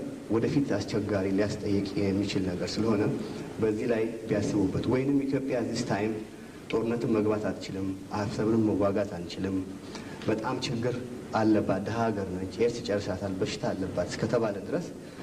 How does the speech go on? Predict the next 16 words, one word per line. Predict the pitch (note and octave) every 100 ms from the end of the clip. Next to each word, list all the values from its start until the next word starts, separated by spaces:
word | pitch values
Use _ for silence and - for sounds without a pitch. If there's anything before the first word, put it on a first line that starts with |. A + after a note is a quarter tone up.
| - - - -
ይሄ | C#3 C3+ D3+ D#3+ G#3+ - - - -
የ-፣ | A#2 A#2 G#2+ G2 - -
አሁን | C3 D3+ E3 F3 - - - - - -
አትሊስት | A#2+ C3 C#3 C3
አንፈልግም | C3+ C3+ D3 C#3 A#2 A2+
አሰብን | G#2+ B2 G#2+
የሚል | G2+ G#2+ A2 G#2+
ነገር፣ | G#2+ G2+ - - - - -
እ፣ | G2 F2 E2 E2 D#2+ -
ትቶ | - C#3 C3 F3 - - -
ወደፊት | B2+ D3 D3+ -
ትውልድ፣ | - D3 C#3+ C#3+ C#3+
የወደፊቱ | C3 C3 C#3 C#3 C3+
ትውልድ | C3+ C#3 C#3+
እንደገና | B2 B2 B2+ B2+ A2
አንስቶ፣ | A#2 - C#3